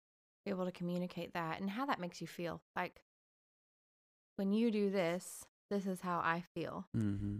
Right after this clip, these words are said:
Speaker 1: And I think that that, um, that would help in a lot of those situations where if the person will truly listen, like we talked about, and understand why it makes it so hard for that other person, like,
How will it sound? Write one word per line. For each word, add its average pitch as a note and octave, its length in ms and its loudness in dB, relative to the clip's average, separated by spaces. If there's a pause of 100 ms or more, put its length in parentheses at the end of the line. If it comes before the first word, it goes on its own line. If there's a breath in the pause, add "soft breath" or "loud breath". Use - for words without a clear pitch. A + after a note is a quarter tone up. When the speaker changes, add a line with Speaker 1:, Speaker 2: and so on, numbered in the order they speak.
(340)
Speaker 1:
And F#3 140 0
I F3+ 60 4
think G3 260 -2
that - 220 -4
that, D#3+ 280 -2 (280)
um, F#3+ 360 -8 (300)
that G3+ 200 0
would F#3+ 120 2
help F3 400 -2
in F#3 120 0
a F#3 120 2
lot E3+ 240 4
of F3 80 0
those F3 160 0
situations E3+ 680 -2
where E3+ 300 0 (1040)
if G3+ 120 0
the G#3+ 80 0
person G3 380 2
will F3+ 120 4
truly F#3+ 340 2
listen, A#3 640 4 (120)
like G#3+ 140 0
we A3+ 60 0
talked A#3 260 2
about, B3+ 340 2
and F#3+ 120 0
understand F#3 720 0 (640)
why E3+ 760 4 (280)
it F#3+ 120 0
makes G#3 300 0
it G3+ 120 -4
so A#3 180 0
hard A#3 300 0
for A#3+ 200 0
that B3 180 4
other B3+ 180 2
person, C4 500 0
like, G3+ 300 0